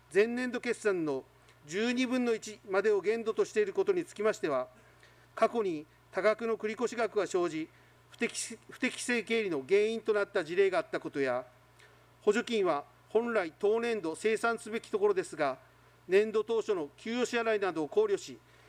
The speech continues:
最低限必要な一ヶ月分の額を認めたものです。加えて、将来的に事業者において多額の財源が必要となる施設整備や大規模改修、退職金については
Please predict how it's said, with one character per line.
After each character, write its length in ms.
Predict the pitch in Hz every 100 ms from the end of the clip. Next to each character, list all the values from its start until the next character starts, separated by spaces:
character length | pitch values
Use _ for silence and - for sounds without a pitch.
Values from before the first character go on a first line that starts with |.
| -
最 260 | - 208 214
低 200 | 220 208
限 140 | 214
必 200 | - -
要 80 | 208
な 200 | 190 190 -
一 120 | 156
ヶ 160 | 214
月 240 | 202 208 208
分 120 | 208
の 60 | 202
額 260 | 196 240
を 100 | 247
認 180 | 180 180
め 80 | 165
た 100 | 160
も 120 | 156
の 80 | 143
で 120 | 143
す。 300 | - - - _ _ _ _ _ - - - - _
加 260 | - 233 240
え 60 |
て、 280 | 233 233 233 - _
将 260 | - 220
来 180 | 247 240
的 220 | 240 214
に 180 | 208 190 151
事 140 | 175
業 200 | 233 247
者 120 | 240
に 100 | 220
お 100 | 185
い 60 | 160
て 260 | 151 139 - - _
多 120 | 185
額 220 | 214 240
の 120 | 247 214
財 220 | 220 220
源 140 | 226 208
が 20 |
必 160 | - 214
要 100 | 208
と 120 | 202
な 120 | 170
る 160 | 143 - - -
施 100 | -
設 220 | 226 220 -
整 200 | 240 220
備 140 | 170
や 180 | 147 139 -
大 180 | 185 208
規 120 | 214
模 100 | 208
改 200 | 202 180
修、 280 | - 139 120 - - - _
退 160 | - 220
職 260 | 247 - -
金 240 | 233 226
に 100 | 214
つ 120 | -
い 100 | 247
て 100 | 220
は 240 | 180 135